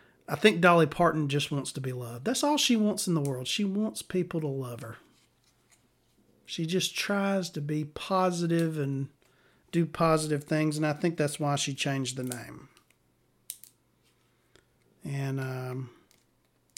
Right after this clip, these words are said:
she wants to make money, too, because she's, let's, let's be honest, she's rolling in it. She's fucking rolling in it. She knows how to get people to love her and get people to spend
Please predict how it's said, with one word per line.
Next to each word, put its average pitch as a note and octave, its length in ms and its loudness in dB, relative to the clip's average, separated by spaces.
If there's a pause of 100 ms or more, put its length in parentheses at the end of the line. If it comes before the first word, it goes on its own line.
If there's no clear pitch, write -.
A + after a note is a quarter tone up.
(140)
she - 140 -4
wants C#3+ 160 -2
to - 80 -8
make C3+ 140 -6
money, B2+ 280 -8
too, B2+ 280 -10 (260)
because - 260 -14
she's, - 440 -10 (1400)
let's, - 240 -6
let's D#3+ 160 0
be E3 160 6
honest, D3 540 2 (760)
she's D#3 280 -4
rolling C#3+ 440 2
in A2+ 120 -10
it. A#2 120 -16 (1080)
She's D3 300 -4
fucking D#3 360 0
rolling D3 280 0
in B2+ 60 -8
it. C3 80 -6
She F3 180 2
knows F3 480 4
how D3 400 2
to C#3 100 -6
get C#3+ 220 -6
people E3 240 2
to D#3+ 80 4
love D3 280 2
her C3 220 -2 (640)
and C3 140 -8
get C#3 160 -4
people D3 280 0
to C#3 60 2
spend C#3 640 0